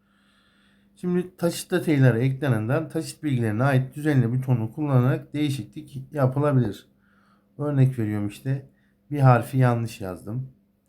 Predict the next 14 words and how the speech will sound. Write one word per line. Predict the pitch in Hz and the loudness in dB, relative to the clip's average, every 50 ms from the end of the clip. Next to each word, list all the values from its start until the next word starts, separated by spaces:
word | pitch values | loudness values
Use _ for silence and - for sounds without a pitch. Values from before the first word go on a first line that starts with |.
| _ _ _ _ _ _ _ _ _ _ _ _ | _ _ _ _ _ _ _ _ _ _ _ _
İşte | - - - 131 131 | -20 -10 -6 -6 -4
taşıt | 131 147 143 135 - 139 131 - | -2 0 -2 0 -2 -4 -6 -6
tipini | - 135 131 139 135 131 | -6 -2 0 4 6 8
yanlış | 131 131 123 123 123 120 | 8 8 6 4 2 -2
seçtim. | - - 110 101 98 - - 95 95 101 - - _ _ _ _ _ _ _ _ _ _ _ _ _ _ | -4 -6 -10 -10 -10 -12 -16 -16 -16 -16 -18 -20 _ _ _ _ _ _ _ _ _ _ _ _ _ _
Ticariydi, | - 143 135 135 131 131 127 123 120 110 113 113 | -4 2 6 8 8 8 8 6 4 0 -2 0
binek | 127 127 123 120 123 | 2 2 2 2 0
seçtim | - 113 101 - - - 113 123 123 120 | -4 -10 -12 -12 -12 -10 -6 -6 -2 -2
vesaire. | 120 120 123 - 107 101 92 90 95 110 131 131 - - _ _ _ _ _ _ _ _ _ _ _ _ _ _ _ - | -2 -2 -2 -4 -4 -4 -4 -6 -8 -8 -8 -10 -12 -14 _ _ _ _ _ _ _ _ _ _ _ _ _ _ _ -6
Ya | 131 127 | -2 2
da | 131 | 4
işte | 135 131 131 - 147 135 135 | 4 4 2 0 -4 -6 -4
taşıt | - 147 135 135 147 139 | -2 -4 -4 -4 -6 -8
sınıfını | - - 147 143 139 135 - 147 139 139 139 139 131 | -8 -6 -4 -2 0 0 0 0 0 0 0 -2 -4